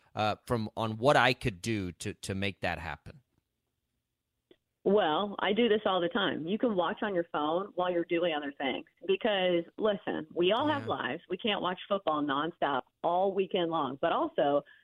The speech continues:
Speaker 2: this is my job, so I do have to pay attention to it. So what I'll do is I'll set up my phone, and I will watch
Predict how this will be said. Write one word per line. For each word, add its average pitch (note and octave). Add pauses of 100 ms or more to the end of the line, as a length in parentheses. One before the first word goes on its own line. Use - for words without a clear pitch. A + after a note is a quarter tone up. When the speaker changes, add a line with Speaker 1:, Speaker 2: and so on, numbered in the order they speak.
(220)
Speaker 2:
this E3
is E3
my D3
job, D3
so D3+
I D3+
do E3
have D#3
to -
pay D#3
attention D3
to -
it. -
So D#3
what E3+
I'll A3+
do F#3+
is E3
I'll D#3
set D#3
up E3+
my F3+
phone, C3+ (480)
and E3
I D3+
will G3
watch G3+